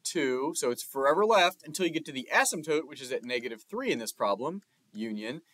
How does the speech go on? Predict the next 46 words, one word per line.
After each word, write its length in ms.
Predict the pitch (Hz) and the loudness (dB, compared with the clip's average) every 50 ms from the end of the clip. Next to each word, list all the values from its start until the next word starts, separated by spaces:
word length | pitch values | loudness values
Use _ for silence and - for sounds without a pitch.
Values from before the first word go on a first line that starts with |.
| _ _ - | _ _ -6
Then 120 | 117 117 | -4 -4
you 60 | 120 | -4
put 160 | - - 123 | -6 -6 -8
your 80 | - 117 | -8 -6
pencil 280 | - 131 120 110 127 120 | -4 -4 -4 -2 0 2
back 180 | 113 113 101 | 2 2 2
down, 400 | - 135 135 139 143 143 147 147 _ _ _ _ 104 | -2 -2 0 2 0 0 -2 -6 _ _ _ _ -6
negative 320 | 98 98 101 101 101 98 | -6 -6 -4 -6 -8 -10
three 240 | - - 95 98 95 | -12 -14 -14 -12 -12
to 80 | 95 | -14
positive 400 | 95 _ 107 101 95 82 87 85 | -8 _ 0 0 0 -2 -6 -18
infinity. 320 | 85 _ 90 78 - - _ | -20 _ -20 -20 -20 -12 _
So 180 | - - 110 | -8 -6 -6
this 300 | 101 101 156 196 196 - | -4 0 0 0 0 2
number 400 | 233 208 208 208 220 226 226 233 - _ _ _ _ _ _ _ _ _ _ _ _ _ - | 0 0 0 2 2 2 2 0 -6 _ _ _ _ _ _ _ _ _ _ _ _ _ -2
right 200 | 113 127 143 - | -2 -2 2 2
there 360 | 160 156 165 180 190 202 214 - _ _ _ _ | 4 4 6 4 4 0 -2 -8 _ _ _ _
will 100 | - 117 | 0 4
always 220 | 113 123 131 120 - | 4 4 2 0 -4
be 160 | - 127 120 | -6 -4 0
the 80 | 117 | 2
asymptote. 540 | 113 120 131 - - 175 170 - 202 208 214 - _ _ _ _ _ _ _ _ _ _ _ _ _ _ _ _ _ _ _ _ _ | 4 4 2 2 -2 -4 -2 0 2 2 2 0 _ _ _ _ _ _ _ _ _ _ _ _ _ _ _ _ _ _ _ _ _
That's 200 | 120 120 120 - | -2 0 0 -2
for 180 | - - 131 | -6 -4 -2
the 80 | 120 110 | -2 0
domain, 480 | 110 110 104 110 123 160 202 233 240 233 _ - | 0 -2 0 0 0 0 0 -2 -6 -8 _ -8
and 140 | 113 117 | -6 -2
this 160 | 127 151 151 - | 0 0 0 2
guy 240 | - 160 151 151 | 4 4 4 6
right 180 | 151 147 139 139 | 4 4 2 0
here 120 | 147 156 | 0 -4
is 100 | 156 151 | -4 -4
gonna 140 | - 147 131 | -6 -6 -6
be 140 | 123 127 120 | -4 -6 -6
for 220 | - _ 127 117 | -6 _ -4 -2
the 340 | 107 110 110 110 107 104 104 _ _ _ _ | -2 -2 -4 -6 -6 -8 -14 _ _ _ _
range. 420 | 107 101 95 87 87 - - - _ _ _ _ | -8 -6 -6 -6 -10 -16 -18 -20 _ _ _ _
So 220 | - - 117 107 101 | -8 -4 -4 -4 -4
negative 520 | 101 101 104 104 110 113 120 127 117 123 | -4 -4 -4 -4 -2 -2 -4 -6 -6 -6
infinity 560 | 127 120 - _ 127 120 117 113 113 113 110 | -10 -12 -10 _ -8 -6 -6 -6 -8 -10 -10
to 160 | 107 - 110 | -10 -10 -10
negative 400 | 98 92 90 90 92 90 85 87 | -10 -10 -10 -10 -10 -12 -12 -10
one, 380 | 107 131 143 147 151 151 156 156 _ _ _ | -4 -2 0 0 0 -2 -6 -10 _ _ _
union 440 | 110 107 104 104 107 110 110 104 104 | -12 -10 -10 -10 -10 -12 -14 -14 -14
negative 360 | 101 95 90 90 92 92 90 82 85 | -14 -14 -14 -14 -14 -16 -18 -16 _
one 200 | 82 82 82 | -16 -16 -16